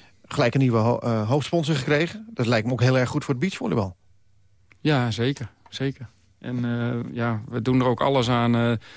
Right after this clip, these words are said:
Speaker 2: dat die sport natuurlijk groter wordt in Nederland. Eh, maar goed, ja, eh,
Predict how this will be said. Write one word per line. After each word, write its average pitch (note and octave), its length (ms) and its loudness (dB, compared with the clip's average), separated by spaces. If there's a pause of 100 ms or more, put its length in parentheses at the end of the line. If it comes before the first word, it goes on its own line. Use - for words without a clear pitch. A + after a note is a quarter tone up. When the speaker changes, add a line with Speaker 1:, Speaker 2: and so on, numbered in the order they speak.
(360)
Speaker 2:
dat - 100 -6
die B2+ 100 -2
sport - 280 -2
natuurlijk B2 300 0
groter C3+ 320 2
wordt A2+ 340 -2 (100)
in B2 140 0
Nederland. A2+ 640 0 (120)
Eh, A#2 600 -2
maar A#2 160 0
goed, B2 380 -4
ja, - 200 -6
eh, - 140 -8